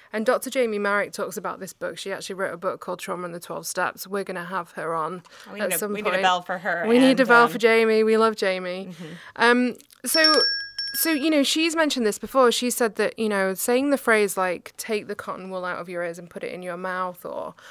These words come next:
Speaker 1: "Our se-, secrets keep us sick," are actually quite damaging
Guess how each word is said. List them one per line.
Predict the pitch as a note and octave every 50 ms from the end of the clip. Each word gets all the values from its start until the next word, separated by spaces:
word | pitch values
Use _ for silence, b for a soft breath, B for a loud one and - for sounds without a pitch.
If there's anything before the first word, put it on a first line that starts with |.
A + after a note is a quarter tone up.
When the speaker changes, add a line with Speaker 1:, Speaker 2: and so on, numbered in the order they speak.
| B B B -
Speaker 1:
"Our | - F3+ F3+
se-, | - - G#3 G3+ F#3+ - - - -
secrets | - - - A3 G3+ - - - - -
keep | - A3 G#3 G3+ F3+
us | F#3
sick," | - - - - D4+ C#4 G#3+ - - - _ - - b b b b b b b b b b b b b b b _ _ _ _ _ _
are | - B3+ C4 C4+
actually | C#4 D4+ E4+ - - - - - F4+ F4+ E4+ D4+ B3+ A3 G3 F#3+ F3+ F3 - _ _ _
quite | - - - - C4+ D4 E4+ G4+ F#4+ - F#3+ -
damaging | - G3+ G3 B3 D4+ D#4+ B3 - - - - - - - - -